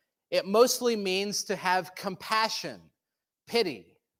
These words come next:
or to be greatly concerned about someone in need. Many times in the gospel records, people will cry out to Jesus as he passes them by, be it a blind person, a,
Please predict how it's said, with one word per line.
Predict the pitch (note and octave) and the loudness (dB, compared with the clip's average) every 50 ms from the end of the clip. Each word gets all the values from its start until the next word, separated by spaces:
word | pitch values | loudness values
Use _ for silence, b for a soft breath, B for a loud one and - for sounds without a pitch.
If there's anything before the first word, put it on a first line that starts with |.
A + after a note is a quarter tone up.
| _ _ _ _ _ _ _ | _ _ _ _ _ _ _
or | E3 F#3 | -8 -8
to | D#3 F3 | -6 -4
be | D3 E3+ | -4 -4
greatly | E3 C#3 C#3+ E3+ G3 G3 G3 F#3 G3 G3 | -4 -2 -2 0 2 2 2 2 0 -2
concerned | G3 - F#3+ F3 - - - F#3+ E3+ E3 D#3 D3 C#3 C#3 C3+ C3+ - _ _ _ _ _ _ _ | -2 -4 -8 -8 -6 -6 -6 -4 -4 -4 -4 -6 -8 -10 -12 -16 -20 _ _ _ _ _ _ _
about | C#3+ C#3 D3+ D3 D3 C#3 | -6 -4 -2 -2 -2 -2
someone | - - - F3+ E3 D#3+ C#3 B2 A#2+ A#2 A#2 A2+ A2+ A#2+ B2 A#2+ _ _ _ _ _ _ _ _ _ _ - | -4 -2 -2 -2 -4 -4 -6 -6 -8 -8 -8 -10 -14 -16 -20 -20 _ _ _ _ _ _ _ _ _ _ -12
in | C3 C3 B2+ B2+ | -10 -8 -8 -6
need. | C3 C3+ C3 A#2 G2 F2 E2 F2+ - _ _ _ _ _ _ _ _ _ _ _ _ _ _ _ _ _ _ _ _ _ - | -6 -6 -6 -8 -10 -12 -16 -20 -20 _ _ _ _ _ _ _ _ _ _ _ _ _ _ _ _ _ _ _ _ _ -4
Many | D3+ E3+ F3+ F3 | -2 0 0 0
times | D#3+ F#3 D#3+ D#3 D3 C3+ | 0 -2 -2 -2 -4 -6
in | D3+ D3 | -8 -8
the | C#3+ | -2
gospel | C3+ D#3 D#3 D#3 D#3 - - D3+ | 0 2 2 0 0 -4 -6 -4
records, | D3+ D#3 D#3+ - D3+ C3 A#2+ - | -4 -4 -4 -4 -8 -14 -14 -14
people | - F#3 F3 E3 F3 E3 D3 | -12 -10 -10 -10 -8 -8 -6
will | D3+ C#3+ | -6 -6
cry | C#3+ - - - F3 F3 F3 F3 E3+ D#3+ D#3+ D#3 B B B B B B - | -8 -10 -6 -2 0 2 4 4 2 0 -2 -6 B B B B B B 2
out | F3 F3+ - B2+ - - - - - _ - | 4 4 4 2 -2 -8 -16 -20 -20 _ -16
to | D#3 | -14
Jesus | C3+ - E3+ F3 F3+ D3 D3 D3+ - E3+ | -8 -4 -2 -2 0 -2 -2 -4 -6 -6
as | D3 C3+ | -6 -6
he | D3+ C#3+ | -6 -8
passes | - - E3+ D#3+ E3 D#3+ - - D3 C3 - - | -6 -4 -2 -2 -2 -2 -4 -6 -6 -8 -8 -6
them | D3 D3 C#3 | -6 -6 -4
by, | C3+ D3 D3 C#3+ C#3 B2 A2 G#2 G2+ B B B B _ | 0 0 2 2 0 -2 -4 -8 -12 B B B B _
be | E3+ E3 | -2 -2
it | E3 D#3 | 0 0
a | D#3 | -2
blind | C3+ C#3+ D#3+ D#3 E3 E3 D#3+ D3+ - | -2 0 0 2 2 0 -2 -4 -6
person, | - D3+ C3+ B2 - - C3+ B2+ B2+ | -8 -8 -8 -6 -8 -8 -8 -6 -6
a, | C3 B2+ | -6 -6